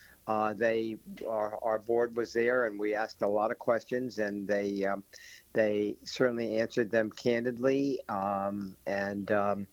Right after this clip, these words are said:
so that, that's, uh, Naples Better Government, uh, endorsements. And we've been doing this. Naples Better Government has been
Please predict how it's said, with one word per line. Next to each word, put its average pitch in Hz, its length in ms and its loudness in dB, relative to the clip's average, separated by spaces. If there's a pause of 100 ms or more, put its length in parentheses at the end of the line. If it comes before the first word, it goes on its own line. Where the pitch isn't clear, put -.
(340)
so 127 400 4
that, 131 320 2
that's, 135 400 0
uh, 131 100 4
Naples 127 320 0
Better 135 220 2
Government, 127 440 -2 (200)
uh, 123 320 -2 (100)
endorsements. 135 480 -2
And 117 300 0
we've 147 200 0
been 135 160 -2
doing 117 280 0
this. - 280 -6 (120)
Naples 135 300 4
Better 123 220 6
Government 117 460 2
has 101 120 -8
been 110 340 2